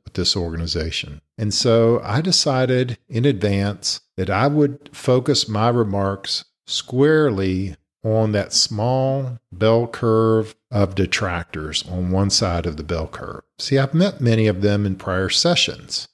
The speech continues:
And if I had to characterize their demeanor, I would say that many seem resigned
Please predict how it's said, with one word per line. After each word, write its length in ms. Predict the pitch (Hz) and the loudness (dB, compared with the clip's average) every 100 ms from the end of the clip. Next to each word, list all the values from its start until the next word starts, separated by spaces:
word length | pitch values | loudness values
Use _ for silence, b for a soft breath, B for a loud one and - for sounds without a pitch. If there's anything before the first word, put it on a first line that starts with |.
| _ | _
And 300 | 143 147 143 | -2 0 0
if 140 | 139 | 0
I 80 | 165 | -2
had 280 | 139 240 254 | -2 -2 -2
to 80 | - | -4
characterize 920 | - 165 156 160 131 117 110 110 104 | 0 2 2 0 2 4 4 2 -2
their 480 | 104 107 101 98 95 _ - | 0 0 2 0 -4 _ -2
demeanor, 760 | 107 117 131 104 85 110 117 _ | 0 2 2 2 0 -4 -6 _
I 120 | - 131 | -2 0
would 180 | 135 | 2
say 340 | - 143 131 135 | 2 2 2 2
that 300 | 123 123 120 _ - | 2 0 -2 _ -6
many 360 | 110 135 175 | 0 2 2
seem 440 | 160 - 135 131 123 | 2 2 0 0 2
resigned 800 | 110 98 90 98 90 73 - | 2 2 -2 -4 -6 -8 -14